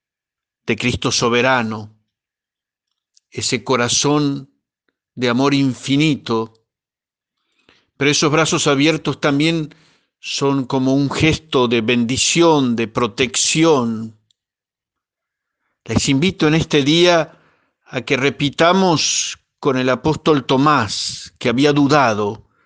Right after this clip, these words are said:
que se había endurecido su corazón, que no quería escuchar lo que la iglesia le decía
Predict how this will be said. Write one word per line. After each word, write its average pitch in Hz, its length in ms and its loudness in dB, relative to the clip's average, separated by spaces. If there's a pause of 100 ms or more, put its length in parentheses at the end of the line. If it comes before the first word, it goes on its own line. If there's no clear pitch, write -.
(560)
que 113 120 -6
se 127 160 0
había 147 540 4
endurecido 131 720 0
su 131 200 -2
corazón, 123 880 0 (760)
que 120 120 -2
no 165 160 2
quería 170 280 2
escuchar 180 580 0
lo 170 160 2
que 147 100 0
la 139 80 2
iglesia 165 400 2
le 139 120 2
decía 156 640 0